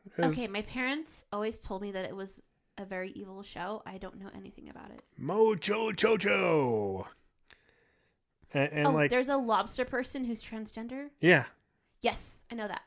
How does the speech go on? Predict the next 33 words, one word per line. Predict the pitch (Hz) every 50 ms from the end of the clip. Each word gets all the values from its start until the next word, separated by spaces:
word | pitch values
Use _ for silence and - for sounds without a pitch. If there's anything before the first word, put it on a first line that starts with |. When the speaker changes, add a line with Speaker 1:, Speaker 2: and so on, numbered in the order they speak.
| _ _ - - - _ - _ _ _ -
Speaker 1:
Yeah, | 156 147 127 - - -
pretty | - 143 135 135
much | 135 131 - -
it's, | 147 135 131 - -
like, | 139 127 123 -
uh, | 135 127 120 120 117 113 113 - - _ _ -
one | 143 131
of | 131
the | 127 120
villains. | 113 120 117 120 123 120 120 123 120 - - - - _ _ _ _ _ _
Don't | - 185 196 190
remember | 175 170 160 156
that | 143 139
lobster | 135 131 127 123 - - - 120 113
fucking | - 127 120 - 120 113 113 113 110 - _ _ _ - _ _ _ _
tranny's | - - 120 113 113 110 113 107 117
name. | 113 113 113 110 110 - _ _ _ _ _ _ _ _ _ _ _ _ 214
Speaker 2:
Mm. | 202 196 208 _ _ _ _ _ _ _ _ _ _ _
Speaker 1:
But | 131 123 113 107 104 - - - _ _ _ -
Speaker 2:
Nice | 220 214 -
heels. | - - 214 - 240 - - _ _ _ _ _ _ _ _ _ _ _ _ _ _ _ _
Speaker 1:
yeah, | - 170 156 - - _ _ - 139
th-, | 127 - -
you | 147 135 123
know, | 120
the | 117 110
heels | - 139 131 127 120
were, | 123 120
like, | 113 110 -
built | 123 117 113 - -
in | 113 110
or | 110 107
something. | - 123 110 104 107 117 110 110